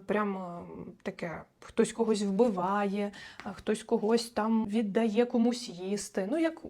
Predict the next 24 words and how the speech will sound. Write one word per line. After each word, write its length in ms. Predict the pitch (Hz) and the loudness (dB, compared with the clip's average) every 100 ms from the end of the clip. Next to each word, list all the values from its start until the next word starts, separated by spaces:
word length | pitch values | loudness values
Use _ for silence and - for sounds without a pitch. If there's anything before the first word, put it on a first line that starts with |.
| - | 0
у 60 | |
міфи 300 | 233 226 226 | 4 4 4
Давньої 400 | 185 202 190 190 | 0 0 0 -2
Греції. 460 | 175 160 147 - 240 | -4 -6 -8 -14 -4
Така 200 | - 262 | 4 6
сама 240 | 285 254 233 | 6 4 4
є 120 | 226 | 4
книжка 480 | 226 220 - 190 190 | 2 -2 -2 -6 -6
велика. 500 | 196 208 202 160 220 - | -2 0 0 -2 -6 -6
А, 60 | 190 | -10
ми 260 | 190 214 262 | -6 -2 0
її 160 | 233 | 0
теж 240 | 233 202 208 | 0 -2 -2
декілька 360 | 214 196 - | -2 -2 0
разів 280 | 196 190 185 | 0 0 -4
намагались 460 | 196 190 180 180 175 | -4 -4 -4 -4 -6
починати 640 | - - 196 208 185 180 | -4 -4 -2 -2 -2 -4
читати, 520 | 175 190 262 349 330 311 | -6 -2 0 2 0 0
але 300 | 214 247 254 | 2 4 2
теж 280 | 208 185 | 0 -2
не 60 | 180 | -6
читали, 400 | 180 - 285 320 | -8 -2 -2 -2
бо 120 | 196 | -4
вона, 340 | 180 190 233 | -4 0 0